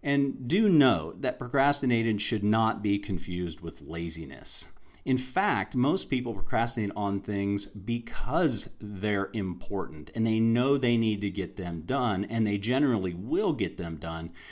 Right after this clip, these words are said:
There's just the dread and the drudgery and the lack of perceived purpose ahead of getting around to doing those things. And in order to make meaningful change in this area,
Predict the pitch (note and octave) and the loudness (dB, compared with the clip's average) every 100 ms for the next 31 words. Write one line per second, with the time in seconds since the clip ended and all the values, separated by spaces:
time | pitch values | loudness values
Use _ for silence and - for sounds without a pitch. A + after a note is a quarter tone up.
0 | - - D3 E3 B2 A2 C#3+ - G#2 G2 | -20 -4 4 6 4 4 2 2 0 -2
1 | C#2+ F#2 B2 C3+ B2+ B2+ G#2+ F2 E2 D#2 | -2 -2 2 2 2 0 -2 -4 -6 -6
2 | G2+ A#2 A2 G#2+ G#2 G#2 G2 E2+ E2 G2 | 0 0 2 2 2 0 -2 -4 -2 -2
3 | G#2+ G#2 F2+ - - F2 D#2 - A2+ G#2+ | -2 -4 -8 -8 -8 -8 -10 -4 -2 0
4 | G#2 - F#2+ F2 - - - G#2 F#2 - | -2 -4 -8 6 12 12 12 6 0 -6
5 | A2+ - G2+ F#2+ G2 F2 E2+ E2+ E2+ E2 | -8 -6 -4 -2 -2 -2 -2 0 -2 -6
6 | D2+ F#2+ F#2+ F2+ E2+ D#2+ D#2 D#2+ D2+ - | -8 -2 0 0 -2 -6 -8 -10 -10 -12
7 | D2+ - - - _ _ - _ - - | -16 -18 -20 -20 _ _ -20 _ -20 -20
8 | - - - - - - - A#2+ B2+ F3 | -20 -20 -20 -20 -20 -20 -6 -2 0 4
9 | G3+ A3+ G3 C#3 A#2+ A#2 A2+ A2 C#3 C#3 | 4 4 4 4 4 2 0 2 4 4
10 | C3 G#2 G2+ A2 G2 F#2+ F2+ D#2+ D#2+ D2 | 2 -2 -4 0 0 0 -2 -4 -6 -8
11 | D2 - - | -10 -14 -14